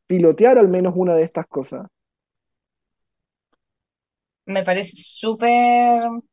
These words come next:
Speaker 2: Claro, la, la otra cara que no vemos, porque solamente lo asociamos los que no estamos tan ligados al tema, sentimos que es algo solamente de entretención, como dices tú, ¿cierto? Porque además hay mucha polémica al respecto, de decir, bueno,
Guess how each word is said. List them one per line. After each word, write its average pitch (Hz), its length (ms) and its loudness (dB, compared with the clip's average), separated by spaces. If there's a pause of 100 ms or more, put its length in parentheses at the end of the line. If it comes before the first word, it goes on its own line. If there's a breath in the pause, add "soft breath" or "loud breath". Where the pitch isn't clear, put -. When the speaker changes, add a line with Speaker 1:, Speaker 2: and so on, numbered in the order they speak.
(420 soft breath)
Speaker 2:
Claro, 226 240 0
la, 190 200 -2
la 214 260 2
otra 262 400 0
cara 262 340 0
que 240 120 -10
no 233 140 0
vemos, 226 380 -6
porque 220 240 -18
solamente 262 480 -2
lo 233 80 0
asociamos 233 640 -2
los 214 180 -8
que 208 80 -16
no 214 80 -6
estamos 233 400 -6
tan 226 200 -4
ligados 226 560 0
al 208 180 -6
tema, 214 400 -2 (500)
sentimos 247 500 -8
que 254 100 -4
es 240 80 -6
algo 233 200 -2
solamente 226 640 -4
de 233 140 -4
entretención, 220 880 -4
como 185 200 -8
dices 180 280 -10
tú, 180 120 -14
¿cierto? 190 280 -4
Porque 196 180 -2
además 196 440 0 (160 soft breath)
hay 214 160 -2
mucha 233 300 -2
polémica 254 460 -2
al 240 80 -2
respecto, 247 520 -6
de 214 60 0
decir, 240 240 -6
bueno, 247 240 -2